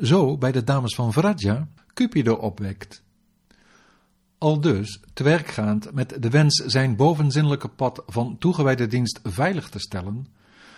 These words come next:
nam hij voor zijn lila verschillende persoonlijke gedaanten aan. Door met hen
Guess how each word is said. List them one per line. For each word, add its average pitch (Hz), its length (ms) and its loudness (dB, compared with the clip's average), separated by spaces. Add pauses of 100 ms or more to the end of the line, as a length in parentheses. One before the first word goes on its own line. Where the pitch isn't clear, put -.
(120)
nam 151 240 4
hij 151 280 4
voor 135 180 2
zijn 131 280 0
lila 117 520 0
verschillende 135 680 -2
persoonlijke 131 600 -2
gedaanten 143 480 0
aan. 98 400 -6 (1080)
Door 127 220 0
met 135 160 0
hen 113 400 0